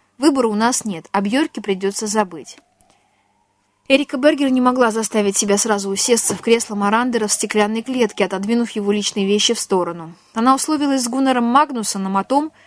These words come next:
что тот договорится с семьёй Марандера, и вдова подойдёт, когда ей будет удобно, чтобы отобрать принадлежащие ей вещи.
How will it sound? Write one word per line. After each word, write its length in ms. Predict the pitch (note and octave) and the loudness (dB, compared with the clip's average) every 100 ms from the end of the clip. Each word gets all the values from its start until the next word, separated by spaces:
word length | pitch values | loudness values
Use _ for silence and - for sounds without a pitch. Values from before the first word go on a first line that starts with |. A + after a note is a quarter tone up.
| _ _ | _ _
что 240 | - - C4+ | -12 -4 0
тот 200 | C#4 A3+ | 0 0
договорится 600 | A3 G#3+ A3 A3 G#3+ G#3 | 0 0 0 -2 -4 -4
с 60 | |
семьёй 320 | - G#3+ G#3 G3+ | -2 0 2 2
Марандера, 500 | G3+ A3 B3 A3+ G3+ | 2 0 -2 -2 -2
и 40 | |
вдова 340 | F#3+ G3+ G3+ | 0 0 0
подойдёт, 540 | G3 G3 G3 F#3+ G#3+ B3+ | -2 -4 -2 0 0 -2
когда 260 | G#3+ F#3+ G3+ | -4 -4 -2
ей 80 | |
будет 320 | G#3 G3+ G3+ A3+ | 0 -2 -4 -6
удобно, 380 | G3 E3+ E3+ | -8 -8 -10
чтобы 260 | E3 G3+ F#3 | -8 -2 -2
отобрать 420 | F#3 F#3+ G3 A3+ | -2 -2 -2 -2
принадлежащие 800 | - G3+ F#3+ F#3+ G3+ G3+ - G#3 | -6 -8 -6 -4 0 0 0 -4
ей 180 | F#3 F#3+ | -4 -4
вещи. 460 | E3+ D#3 - - | -6 -8 -10 -12